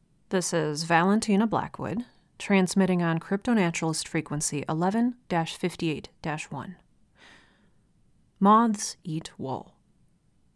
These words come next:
Is, is that news? Uh, I don't think that's news. Do you ever notice how hard it is to keep track of what's unusual <laughs> and what isn't after any length of time in the field?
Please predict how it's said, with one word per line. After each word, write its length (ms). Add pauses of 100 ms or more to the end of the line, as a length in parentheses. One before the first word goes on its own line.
(880)
Is, 440 (520)
is 140
that 220
news? 280 (440)
Uh, 80 (240)
I 100
don't 180
think 180
that's 260
news. 580 (1200)
Do 80
you 60
ever 180
notice 280
how 120
hard 360
it 120
is 220
to 80
keep 240
track 320
of 100
what's 220
unusual 680
<laughs> 40
and 180
what 200
isn't 380
after 380
any 220
length 340
of 100
time 300
in 60
the 80
field? 420